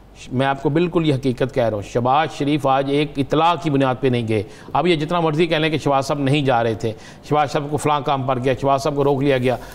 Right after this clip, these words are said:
भाई जब आप announce करते हैं, जब आप बता देते हैं तो उसके बाद अचानक जब वो नहीं जाते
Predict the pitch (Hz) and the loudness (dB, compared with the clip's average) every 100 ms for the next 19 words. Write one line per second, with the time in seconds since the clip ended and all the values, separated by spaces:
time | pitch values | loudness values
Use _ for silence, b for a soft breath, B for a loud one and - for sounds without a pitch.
0 | B - 180 185 - - - 139 165 175 | B 0 0 0 -6 -16 -8 -2 0 0
1 | 165 160 156 175 - 151 156 143 135 131 | 0 0 0 0 0 -2 0 0 0 -4
2 | - B - 170 175 156 135 139 165 190 | -10 B -2 0 2 0 -2 4 6 6
3 | 180 160 151 147 165 - 190 185 185 - | 4 0 0 0 -2 0 2 2 2 2
4 | 165 196 180 - B B 180 175 170 170 | 2 2 -2 -6 B B 0 2 2 2
5 | 214 185 165 202 | 2 2 2 0